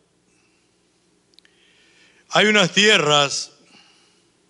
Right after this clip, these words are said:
que, hermano, dice que cuando pueblo de, el pueblo de Israel iba por los desiertos, ¿se acuerdan que iban caminando? Y Moisés iba,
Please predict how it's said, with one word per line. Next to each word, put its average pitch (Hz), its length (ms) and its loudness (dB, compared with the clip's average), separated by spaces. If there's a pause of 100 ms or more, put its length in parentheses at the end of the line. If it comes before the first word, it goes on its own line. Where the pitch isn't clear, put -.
(1600)
que, 160 460 0
hermano, 165 680 0 (2750)
dice 170 320 0
que 151 100 0
cuando 143 340 -6
pueblo 196 360 0
de, 156 140 -2 (140)
el 151 260 -8
pueblo 202 280 -2
de 175 120 -4
Israel 160 560 -4
iba 185 280 -2
por 160 180 -10
los 147 200 -12
desiertos, 156 480 -8
¿se 151 60 -8
acuerdan 226 280 -4
que 214 100 -8
iban 269 140 -4
caminando? 214 580 -6 (460)
Y 135 140 -20
Moisés 180 580 -2
iba, 233 300 -4